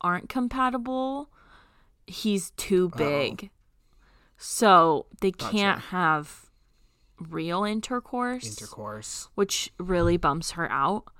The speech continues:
Speaker 1: Um, but she's like, "He is not an eel." And she also, to all the haters, is like, "It's not bestiality because he is sentient."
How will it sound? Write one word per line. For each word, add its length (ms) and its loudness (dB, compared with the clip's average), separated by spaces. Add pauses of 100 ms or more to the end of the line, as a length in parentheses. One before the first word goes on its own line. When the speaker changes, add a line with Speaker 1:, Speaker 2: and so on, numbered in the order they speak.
(460)
Speaker 1:
Um, 260 0
but 140 2
she's 300 -2
like, 360 0
"He 280 2
is 140 2
not 520 0
an 160 -6
eel." 520 -10 (600)
And 460 2
she 300 0
also, 720 4 (220)
to 100 -2
all 180 4
the 80 2
haters, 580 2
is 120 -8
like, 180 -2
"It's 220 -4
not 380 -4
bestiality 920 2
because 400 -4
he 200 -6
is 80 -4
sentient." 920 -8